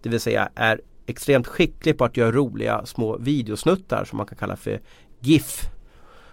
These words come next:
Då, och det här, eh, han har, han har slagit igenom och man garvar åt honom, men nu får han inte fortsätta längre då. Vad, eh, hur ser du på det här?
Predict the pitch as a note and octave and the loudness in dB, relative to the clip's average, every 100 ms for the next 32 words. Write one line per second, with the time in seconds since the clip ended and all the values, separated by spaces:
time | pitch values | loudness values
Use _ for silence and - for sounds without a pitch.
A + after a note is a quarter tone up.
0 | - - G#2+ - A#2+ A2 A#2 B2 C#3 C3+ | -14 -6 -6 -2 0 0 0 2 4 4
1 | B2+ A2+ A2 B2+ B2 A1+ A#1 A1+ A#1 A1+ | 4 2 0 0 0 0 -2 -2 -4 -4
2 | A1+ G#1 G#1 - F#2+ B2 D#3 E3 D#3 D3 | -4 -4 -6 -6 -4 0 4 4 4 4
3 | E3+ E3 D#3 _ _ - - - - - | 6 6 4 _ _ -20 -20 -20 -20 -8
4 | - E3 D3 C#3 C#3 C3+ C3 C3+ C3 C3 | 4 4 6 6 6 6 6 4 4 4
5 | C3 C3 A#2 B2+ A#2+ A2+ - A2+ G#2+ G#2+ | 6 4 6 6 6 4 2 -4 -2 0
6 | B2 C#3 D3 G3+ G#3+ F3 C#3 E3+ - G#3 | 2 4 4 2 0 -2 -6 -8 -4 -4
7 | - C#3 - - - - - - - - | -2 -4 -6 -10 -12 -14 -20 -20 -20 -20
8 | - - - B2+ C3 C3 C3 C3+ B2+ B2+ | -20 -20 -4 2 4 4 2 2 2 0
9 | C3+ D#3 - E3 D#3 D#3+ D#3 G3 | -2 -2 0 -2 0 -2 -2 -4